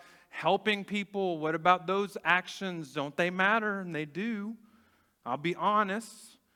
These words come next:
Look at verse twelve. Show you some scriptural warrant for that. "Keep your conduct among the Gentiles honorable,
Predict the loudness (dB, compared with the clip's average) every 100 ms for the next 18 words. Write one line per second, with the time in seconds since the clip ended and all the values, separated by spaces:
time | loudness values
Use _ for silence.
0 | _ _ -6 -2 0 0 0 -2 -4 -2
1 | 4 4 4 0 -8 -20 _ _ _ _
2 | _ _ _ _ _ _ -14 -8 -6 -6
3 | -10 -6 -4 -4 -2 -2 -2 -2 0 -2
4 | -2 -2 2 4 2 0 _ _ _ -20
5 | _ _ -6 -2 -2 -2 -2 -2 -2 2
6 | 2 2 0 0 -4 -14 -20 _ _ -8
7 | -6 0 2 2 0 -4 -8 -6 -4 -4
8 | 0 4 4 2 -6 -8 -2 0 2 0
9 | -2 -6 -8 -10